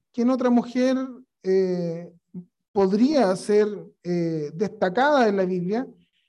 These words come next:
la mujer que fue instrumento en las manos de Dios para ser la madre de Jesús en la tierra, la madre del Salvador del mundo, entre otras mujeres.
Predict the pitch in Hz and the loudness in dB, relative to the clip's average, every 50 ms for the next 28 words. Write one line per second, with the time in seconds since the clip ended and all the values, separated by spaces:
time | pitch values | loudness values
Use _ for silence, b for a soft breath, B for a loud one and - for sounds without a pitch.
0 | _ _ _ _ - 190 202 185 - 254 254 254 262 247 247 269 254 247 254 240 | _ _ _ _ -6 -4 -4 0 0 0 0 2 0 0 2 2 2 2 2 2
1 | 226 220 214 220 247 294 330 359 359 359 349 302 269 254 247 240 247 254 262 254 | 2 2 4 2 2 2 0 -2 -2 -2 0 2 2 4 4 4 4 4 2 2
2 | 254 262 233 233 233 226 233 - 240 220 226 214 214 - 226 214 233 - - 185 | 0 0 -2 -2 -4 -4 -4 -6 -6 -4 -4 -6 -4 -4 -6 -6 -6 -6 -6 -4
3 | 175 180 190 220 262 269 269 269 269 262 254 - 262 247 - - 190 226 - - | -2 -2 0 0 2 2 0 0 -2 -2 -4 -4 -6 -10 -10 -10 -12 -14 -14 -18
4 | _ _ _ _ _ _ - 190 208 214 214 - 165 151 143 156 180 240 - _ | _ _ _ _ _ _ -8 -6 -4 -4 -4 -6 -8 -10 -8 -10 -12 -12 -14 _
5 | _ _ _ _ _ _ _ _ _ _ _ - 147 147 156 170 185 202 208 214 | _ _ _ _ _ _ _ _ _ _ _ -14 -10 -8 -6 -4 -4 -2 -2 -2
6 | 214 208 214 233 220 208 220 214 220 214 208 214 214 214 202 175 151 151 165 180 | -4 -4 -4 -6 -2 0 2 2 2 2 0 0 -2 -2 -2 -4 -4 -6 -8 -10
7 | 196 - - _ _ _ _ _ _ _ _ _ 214 214 208 - 240 233 226 220 | -12 -14 -16 _ _ _ _ _ _ _ _ _ -8 -8 -6 0 2 2 2 2
8 | 214 208 202 190 180 - 160 139 127 117 - - _ | 2 0 0 -2 -2 -4 -8 -10 -10 -12 -16 -20 _